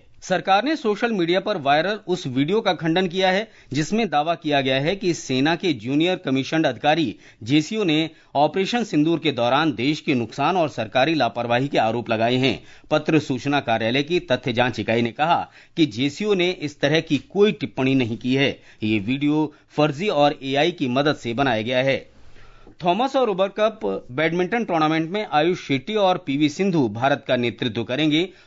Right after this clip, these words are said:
थॉमस कप में कल भारत का मुकाबला कनाडा से और उबर कप में भारतीय टीम डेनमार्क से खेलेगी। डेनमार्क में ये प्रतियोगिता तीन मई तक खेली जाएगी। मुंबई में आईपीएल क्रिकेट में आज शाम साढ़े सात बजे से मुंबई इंडियंस का सामना चेन्नई सुपर किंग्स से होगा।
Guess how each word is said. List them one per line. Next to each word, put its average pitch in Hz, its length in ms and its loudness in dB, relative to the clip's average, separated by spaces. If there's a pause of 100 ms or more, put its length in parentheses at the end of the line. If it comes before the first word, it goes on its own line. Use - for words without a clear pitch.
(140)
थॉमस 208 260 2
कप 139 220 -2
में 185 120 0
कल 147 200 0
भारत 131 380 0
का 131 80 0
मुकाबला 131 500 -2
कनाडा 123 440 -2
से 170 280 -2 (240)
और 147 340 4
उबर 180 240 0
कप 151 240 -2
में 160 160 0
भारतीय 131 340 0
टीम 160 260 2
डेनमार्क 120 460 0
से 147 120 -4
खेलेगी। 127 420 0 (320)
डेनमार्क 120 460 0
में 156 80 2
ये 123 100 0
प्रतियोगिता 147 580 -2 (380)
तीन 208 240 0
मई 127 200 2
तक - 220 -4
खेली 143 240 0
जाएगी। 117 520 0 (400)
मुंबई 180 300 0
में 294 160 0
आईपीएल 208 440 0
क्रिकेट 175 380 -2
में 233 100 -6
आज 180 280 0
शाम 190 480 -2
साढ़े 170 380 0
सात 147 280 2
बजे 147 240 -2
से 185 160 -2
मुंबई 143 300 2
इंडियंस 139 300 0
का 131 140 0
सामना 165 380 0
चेन्नई 131 340 0
सुपर 120 280 -2
किंग्स 151 280 0
से 175 60 -2
होगा। 165 320 2